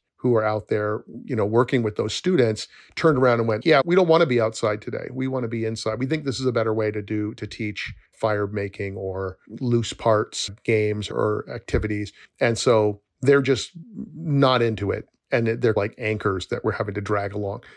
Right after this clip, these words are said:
That's what I'm talking about. Like, most forest educators don't have anything like that. You might have one staff member that might be a little bit of a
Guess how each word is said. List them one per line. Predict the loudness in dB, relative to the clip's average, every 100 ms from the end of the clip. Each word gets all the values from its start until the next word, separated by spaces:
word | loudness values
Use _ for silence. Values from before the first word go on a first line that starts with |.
| _
That's | -8 0 2 2 4
what | 4
I'm | 4
talking | 4 4 4 0
about. | -2 -4 -10 _
Like, | 0 0 -8 -12
most | 0 4 4 2 -10 _ _
forest | 6 6 4
educators | -2 0 0 2
don't | -2 -2
have | -4 -6 _
anything | -2 -2 0 -2 0
like | -2 -2 -4 -6
that. | -6 -6 -10 _ _
You | 0
might | 2 2
have | 2 2 2
one | 0 -2
staff | -2 -2 0
member | -4 -2 -2
that | -2
might | -2 -6 -4
be | -6
a |
little | -4 -4
bit | -4 -4
of |
a | -4 -6